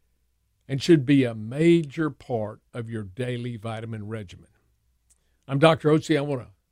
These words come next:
thank you for joining us today. If you have any questions about this, please don't hesitate to contact us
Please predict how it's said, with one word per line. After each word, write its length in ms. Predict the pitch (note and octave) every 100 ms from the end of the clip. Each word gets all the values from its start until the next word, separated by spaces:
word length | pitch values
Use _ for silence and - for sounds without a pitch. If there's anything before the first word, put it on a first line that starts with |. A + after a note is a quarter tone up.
| _
thank 280 | - D3 -
you 60 | C3+
for 100 | B2
joining 420 | G#2 C#3+ C#3+ C#3
us 100 | C3
today. 380 | - B2 C3+ C#3
If 160 | B2
you 80 | C#3
have 220 | B2+ B2+ -
any 200 | F3 F#3+
questions 640 | - F#3+ F3+ - B2 A2+
about 340 | A#2 B2+ A#2+
this, 240 | - B2 B2+
please 320 | _ E3 D3
don't 160 | C#3+ A#2+
hesitate 540 | C3 A#2 A2 B2+ A#2+
to 80 | A#2
contact 640 | C#3 D3+ C3+ B2 A2+ -
us 180 | B2+